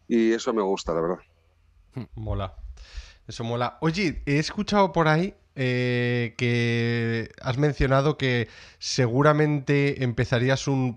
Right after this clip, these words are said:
Speaker 2: Paco Loco tres, porque para los que no lo sepáis, Paco tiene, eh, dos libros. Y te he escuchado decir, eh, el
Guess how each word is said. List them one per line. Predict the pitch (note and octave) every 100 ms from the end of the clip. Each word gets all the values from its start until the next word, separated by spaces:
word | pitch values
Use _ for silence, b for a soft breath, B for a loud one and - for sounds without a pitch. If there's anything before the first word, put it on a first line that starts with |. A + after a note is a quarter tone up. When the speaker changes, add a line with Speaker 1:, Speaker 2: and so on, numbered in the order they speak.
| -
Speaker 2:
Paco | D3+ D3 C#3
Loco | C#3 C#3+ B2+ A2+
tres, | C3 F3+ - -
porque | - A#2+ A2+
para | A2+ A#2+
los | A#2 -
que | A#2
no | C3
lo | D#3
sepáis, | D#3+ C3+ D#3+ - B B B B
Paco | C#3+ B2+ D#3
tiene, | D3 C#3+ C#3 C3+ C3 B2+ B2
eh, | B2 A#2+ A#2 A2+ A2+ G#2+
dos | C3
libros. | A#2+ B2+ F3+ - - _ B B B B _ _
Y | C#3 B2+ B2+ B2+ B2 B2 A#2+ A#2+
te | -
he | D#3+
escuchado | - F#3+ F#3 F3
decir, | C#3+ E3+ F3+ F#3 -
eh, | C3+ B2+ B2+ B2 B2 B2
el | B2+ B2 A#2+